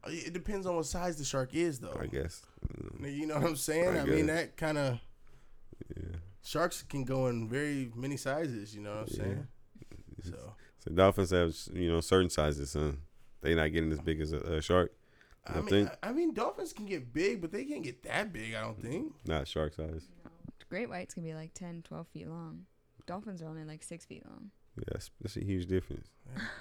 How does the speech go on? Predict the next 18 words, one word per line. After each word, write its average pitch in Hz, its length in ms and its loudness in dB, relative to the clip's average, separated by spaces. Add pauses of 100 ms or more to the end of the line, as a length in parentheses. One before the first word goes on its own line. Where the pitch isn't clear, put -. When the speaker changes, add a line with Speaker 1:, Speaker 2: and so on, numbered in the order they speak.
(520)
Speaker 1:
Yeah, 151 80 -8
that's 185 160 -10
a - 20 -12
beautiful 120 360 -6
Speaker 2:
That's - 100 2
Speaker 1:
voice. - 160 -2
Speaker 2:
a, - 40 -2
Speaker 1:
Hey, 131 80 2
that's 147 140 2
Speaker 2:
that's - 60 0
Speaker 1:
my 151 80 4
Speaker 2:
a - 20 4
Speaker 1:
beautiful 127 360 8
wife, 113 280 -2
by 113 100 -2
the 113 80 -2
way, 110 200 0
guys. 110 420 -2